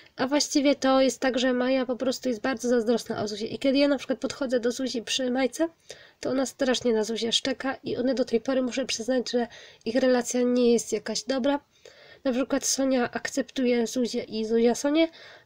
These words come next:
a Maja z Zuzią tak nie bardzo ze sobą przepadają. Majka po prostu, znaczy wiecie, ona jej nic jakoś tak nie robi, tylko właśnie głównie chodzi o tą zazdrość. Ona nie chce w ogóle, żebym podchodziła do Zuzi, jak do niej podchodzę, to szczeka,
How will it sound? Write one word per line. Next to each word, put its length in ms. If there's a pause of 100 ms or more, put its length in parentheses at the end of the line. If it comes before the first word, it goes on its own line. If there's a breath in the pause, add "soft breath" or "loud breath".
(120)
a 120
Maja 320
z 60
Zuzią 340
tak 260
nie 220
bardzo 280
ze 60
sobą 300
przepadają. 580
Majka 420
po 120
prostu, 420 (600 loud breath)
znaczy 260
wiecie, 260
ona 200
jej 260
nic 200
jakoś 200
tak 160
nie 120
robi, 260
tylko 260
właśnie 280
głównie 200
chodzi 200
o 60
tą 160
zazdrość. 500
Ona 260 (400 loud breath)
nie 220
chce 140
w 40
ogóle, 120
żebym 160
podchodziła 440
do 120
Zuzi, 220
jak 140
do 80
niej 160
podchodzę, 420
to 200
szczeka, 480